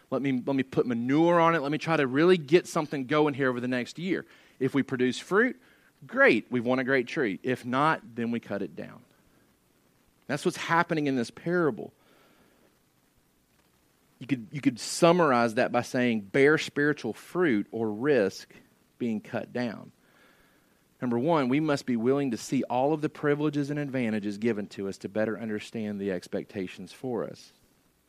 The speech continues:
Be willing to see all the privileges and advantages given to us to better understand the expectations for us. The picture here is this tree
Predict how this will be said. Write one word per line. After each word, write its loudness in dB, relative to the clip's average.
Be -2
willing 4
to 2
see 0
all 4
the 2
privileges 2
and -2
advantages -2
given 2
to -6
us -4
to -10
better -2
understand -6
the -2
expectations -8
for -8
us. -16
The -4
picture 8
here 4
is 2
this -4
tree 0